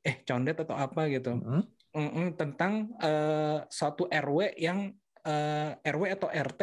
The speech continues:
Speaker 1: pokoknya kampung lah gitu di Jakarta, dia independen, eh, dalam konteks, eh,
Speaker 2: Gimana tuh?
Speaker 1: in-, independen dalam artian mandiri lah ya, mandiri dalam konteks pengelolaan pangannya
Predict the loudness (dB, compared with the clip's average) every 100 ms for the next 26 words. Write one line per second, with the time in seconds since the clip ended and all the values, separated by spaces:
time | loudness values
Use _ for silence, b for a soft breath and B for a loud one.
0 | -2 0 0 0 0 0 0 2 2 0
1 | 2 0 2 0 2 0 2 0 0 -2
2 | -2 -8 _ b b -4 0 4 2 0
3 | -6 -2 0 2 2 4 4 2 -4 -10
4 | -18 _ _ _ 0 2 4 2 2 2
5 | 0 0 0 2 2 0 0 0 0 -2
6 | -4 -8 -4 -2 0 0 -2 -4 -6 -4
7 | 0 0 2 2 2 2 -2 0 0 0
8 | 0 0 -2 -4 -2 2 4 4 4 4
9 | 2 0 0 2 4 4 4 2 2 0
10 | 0 -2 0 0 -2 -8 -16 B B B
11 | B B 2 4 4 2 4 4 4 2
12 | 4 2 -2